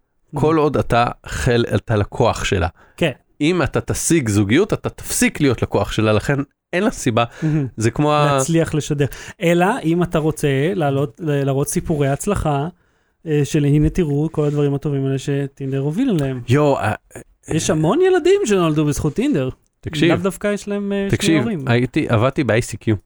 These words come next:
Speaker 1: והיה כלי שנקרא איי סי קיו, אה, אה, עמוד שנקרא איי סי קיו Weddings,
Speaker 2: מהמם.
Speaker 1: ואנשים שהכירו ב-I C Q היו שולחים את הסיפורים שלהם,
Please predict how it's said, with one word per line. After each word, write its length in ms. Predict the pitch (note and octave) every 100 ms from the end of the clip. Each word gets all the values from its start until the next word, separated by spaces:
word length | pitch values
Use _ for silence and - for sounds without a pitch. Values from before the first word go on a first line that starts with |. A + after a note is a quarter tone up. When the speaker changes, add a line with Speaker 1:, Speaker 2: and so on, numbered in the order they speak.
| _ _ _ _ _ _ -
Speaker 1:
והיה 420 | G#2 A2 A2 C3
כלי 240 | - C3
שנקרא 400 | A#2+ B2+ G#2+ A#2+ A2+
איי 140 | A#2
סי 140 | A#2 A2
קיו, 420 | - A#2 A#2 A2+
אה, 40 | G#2+ G2+ G2 G2 F#2+ F#2+
אה, 240 | G2 F#2+
עמוד 200 | G#2+ A#2+
שנקרא 260 | - A2+ A2
איי 80 | A2
סי 140 | A2+
קיו 280 | - G2+ A2
Weddings, 380 | C#3 F#3 F3+ E3+ _
Speaker 2:
מהמם. 260 | D#3 D3 D#3+ - -
Speaker 1:
ואנשים 460 | G#2 G#2 - E3
שהכירו 480 | D#3 A2+ - C#3 C3
ב-I 100 | G#2
C 340 | G#2+ A2+ G#2+ -
Q 60 | B2+ A2 _ _ _ _ -
היו 220 | A2+ A#2+
שולחים 320 | - A#2 C3+
את 80 | B2+
הסיפורים 500 | A#2+ A#2 - A2 B2+
שלהם, 260 | B2+ D#3